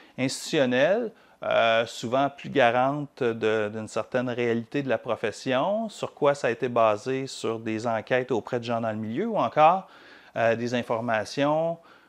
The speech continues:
sur des études, sur des professions qui viennent un peu d'avis, euh, d'anecdotes, et cetera. On poursuit, donc ensuite on a la connaissance des procédures de prise de décision.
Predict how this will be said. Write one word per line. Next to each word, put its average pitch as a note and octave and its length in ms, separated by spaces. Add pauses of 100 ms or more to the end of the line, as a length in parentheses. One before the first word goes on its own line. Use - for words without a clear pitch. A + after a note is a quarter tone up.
(140)
sur B2+ 180
des A2+ 220
études, E3 460
sur B2 200
des A2+ 320
professions C3+ 840
qui - 160
viennent B2 240
un A2+ 140
peu C#3+ 300
d'avis, B2+ 680
euh, G2+ 160
d'anecdotes, A2 920
et A2 80
cetera. G#2 400 (1600)
On D#3 120
poursuit, G#3 480
donc F#3+ 480
ensuite D#3 480
on D#3+ 80
a C3+ 60
la C3 100
connaissance F#3+ 580
des C#3 140
procédures F3+ 720
de C3 80
prise C#3 300
de C3+ 80
décision. A#2+ 420